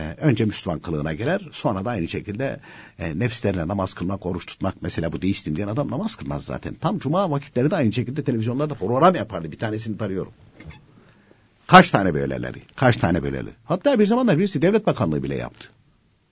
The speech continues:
Devlet bile. "Kilisede ben rahatlıyorum." diyordu adam. O da ilahiyatta öğretim üyesiydi.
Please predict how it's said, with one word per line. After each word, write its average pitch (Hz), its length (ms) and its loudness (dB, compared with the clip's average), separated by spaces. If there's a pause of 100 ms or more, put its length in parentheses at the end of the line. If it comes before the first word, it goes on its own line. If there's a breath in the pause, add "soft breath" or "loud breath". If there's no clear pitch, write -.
(200)
Devlet 196 240 2
bile. 113 160 -2 (380 loud breath)
"Kilisede 208 560 8
ben 190 140 4
rahatlıyorum." 196 600 8
diyordu 117 200 6
adam. 67 280 -2
O 170 120 6
da 226 60 8
ilahiyatta 175 500 8
öğretim 151 340 8
üyesiydi. 73 480 0